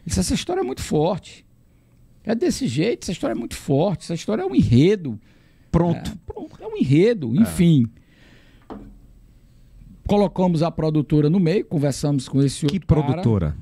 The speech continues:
Speaker 1: chama Infografe. É o Felipe, esse cara é do Conselho Nacional de Cinema, ele foi eleito. E aí eu disse o seguinte, "Eu não tenho nenhum problema em financiar o projeto.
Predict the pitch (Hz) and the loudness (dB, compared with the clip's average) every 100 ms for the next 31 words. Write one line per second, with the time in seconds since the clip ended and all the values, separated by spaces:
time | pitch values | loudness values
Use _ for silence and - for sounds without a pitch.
0 | - - 165 185 - 220 254 277 - - | -8 -4 -2 -4 2 4 6 2 -4 -2
1 | 233 233 160 139 123 - - - - - | -2 -2 -4 -4 -4 -8 -12 -14 -18 -20
2 | - - - - - 113 135 - 160 208 | -20 -20 -20 -20 -10 -6 -4 0 2 2
3 | 208 160 196 180 170 170 170 - 214 214 | 0 -4 -4 -2 -2 -2 -2 0 -2 -2
4 | 190 196 170 175 - 151 139 151 240 - | -2 0 0 0 -4 -2 0 2 0 -4
5 | - 123 - 143 131 143 262 - - - | -10 -8 -4 -2 0 -2 -4 -10 -20 -20
6 | - - - - 170 214 202 208 240 - | -20 -20 -20 -4 0 2 2 2 0 0
7 | - 190 170 - 190 220 175 135 117 - | 0 0 0 -2 -4 0 4 4 4 0
8 | - - _ _ _ _ 135 151 156 - | -14 -16 _ _ _ _ 0 2 2 0
9 | 165 151 - 147 143 160 185 170 185 262 | -2 -2 -2 2 4 6 4 4 4 2
10 | 269 240 220 156 156 165 165 170 - 165 | 2 0 0 0 0 0 -2 -4 -4 -4
11 | 156 165 165 156 - 139 147 156 151 151 | -2 -2 0 -2 -4 -4 -2 -2 -4 -4
12 | 123 135 131 | -2 -4 -6